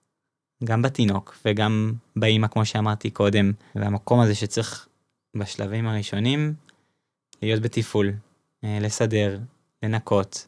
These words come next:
לכבס, אה, כדי לעזור איכשהו.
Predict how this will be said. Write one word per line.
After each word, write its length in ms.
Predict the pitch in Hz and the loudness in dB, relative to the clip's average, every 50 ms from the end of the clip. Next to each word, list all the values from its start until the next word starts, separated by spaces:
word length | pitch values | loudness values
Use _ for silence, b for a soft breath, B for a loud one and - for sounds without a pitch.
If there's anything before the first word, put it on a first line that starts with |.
| _ - | _ -12
לכבס, 800 | - 107 113 - - 143 110 110 113 110 107 - - - - - _ _ _ _ _ _ _ _ _ _ _ _ _ _ - 113 | -8 -8 -8 -4 -4 -4 0 2 2 2 0 -2 -6 -10 -10 -14 _ _ _ _ _ _ _ _ _ _ _ _ _ _ -6 -2
אה, 260 | 107 101 104 104 101 101 | 0 0 2 0 0 0
כדי 200 | - 107 104 104 | 2 4 6 6
לעזור 400 | 107 107 107 107 135 143 139 131 | 6 6 6 8 8 8 8 6
איכשהו. 400 | - 135 156 - - - 107 98 | 4 2 0 0 0 0 0 0